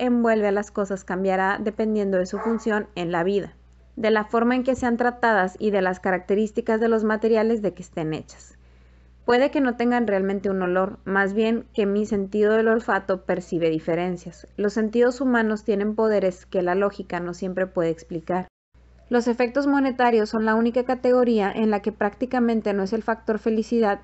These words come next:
el que tiene prioridad a la hora de seleccionar lo que queremos conservar. Desechemos todos los elementos que han expirado y guardemos o depositemos en la caja provisoria, apuntando la fecha en que lo hacemos,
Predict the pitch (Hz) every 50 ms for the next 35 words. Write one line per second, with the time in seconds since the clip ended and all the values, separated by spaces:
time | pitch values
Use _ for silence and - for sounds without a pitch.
0 | - - - 196 202 190 196 190 - 208 185 180 180 185 - 214 208 202 196 208
1 | 190 175 165 170 - - - 185 180 180 175 175 175 175 175 175 180 - 190 202
2 | 202 196 - 233 220 208 196 185 180 175 190 185 175 180 - 185 175 - 214 196
3 | 180 151 147 160 160 - - 165 160 165 180 165 165 175 180 180 180 - - -
4 | - - - - - - - - - - - - - - 202 226 220 233 233 -
5 | 240 233 240 254 254 254 - 262 262 262 269 269 269 285 269 254 240 233 226 220
6 | 214 - 214 214 - - 214 185 196 208 202 - - - - 240 240 226 202 190
7 | 185 185 190 - - 240 233 233 247 247 247 226 220 196 190 190 185 196 - -
8 | 208 202 196 190 196 - 220 208 254 233 - - 214 196 190 196 190 - 190 185
9 | 180 180 - 196 190 - 202 208 - 220 220 226 226 226 - 226 208 196 196 180
10 | 190 - - - 190 - - 190 190 190 190 185 202 208 208 214 214 214 - 214
11 | 196 - 190 190 190 202 202 202 214 214 - 220 202 202 202 214 -